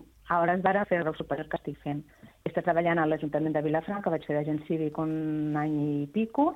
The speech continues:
i això em va donar, em va fer veure i donar-me que m'agrada el tracte i estar en contacte amb la gent. I amb les altres empreses que he estat treballant han estat vinculades al departament, sobretot departament de vendes. Les meves competències, la flexibilitat de poder-me implicar a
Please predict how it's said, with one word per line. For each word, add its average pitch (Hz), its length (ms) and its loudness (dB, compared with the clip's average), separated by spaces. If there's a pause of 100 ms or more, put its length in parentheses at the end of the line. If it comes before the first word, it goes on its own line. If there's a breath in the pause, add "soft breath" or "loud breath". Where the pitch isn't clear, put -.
(540 loud breath)
i 170 140 4
això 175 160 2
em 175 100 4
va 165 80 4
donar, 170 240 2
em 160 120 2
va 170 120 4
fer 170 140 4
veure 170 180 4
i 175 80 2
donar-me 196 380 4
que 170 100 4
m'agrada 151 300 6
el 156 100 -2
tracte 165 300 2
i 160 80 2
estar - 160 -6
en 151 80 -6
contacte 156 400 -4
amb 156 100 -2
la 139 160 0
gent. 151 220 -4 (420 soft breath)
I 151 80 -2
amb 151 80 2
les 151 140 0
altres 185 240 2
empreses 190 420 2
que - 80 0
he 185 80 -2
estat 185 160 0
treballant 196 480 4
han 196 80 2
estat 170 240 0
vinculades 175 500 2
al 160 140 0
departament, 151 560 -2
sobretot 160 380 -2
departament 147 500 0
de 139 80 2
vendes. 139 440 0 (600 soft breath)
Les 165 80 0
meves 202 320 2
competències, 220 720 2
la 180 160 2
flexibilitat 180 640 0
de - 80 2
poder-me 165 380 2
implicar 170 480 2
a 165 300 2